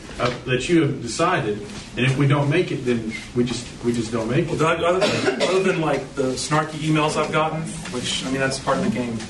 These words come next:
Speaker 2: you're the only person that actually asked to have a meeting with me and sit down with me, and, I mean, yeah.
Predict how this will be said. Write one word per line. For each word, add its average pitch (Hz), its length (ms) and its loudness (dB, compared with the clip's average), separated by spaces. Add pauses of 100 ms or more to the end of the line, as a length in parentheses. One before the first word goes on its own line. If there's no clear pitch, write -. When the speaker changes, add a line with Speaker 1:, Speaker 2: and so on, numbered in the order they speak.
(280)
Speaker 2:
you're 143 120 2
the 143 140 -2
only 165 220 2
person 147 340 0
that 127 100 2
actually 127 360 0
asked 131 180 0
to 123 60 -4
have 113 100 -4
a 117 40 -2
meeting 135 180 0
with 120 100 -2
me 127 100 2
and 120 80 0
sit - 200 -6
down 131 160 0
with 127 160 -2
me, 110 180 -4 (680)
and, 120 340 0 (160)
I 127 40 -2
mean, 110 200 0 (1600)
yeah. 127 440 0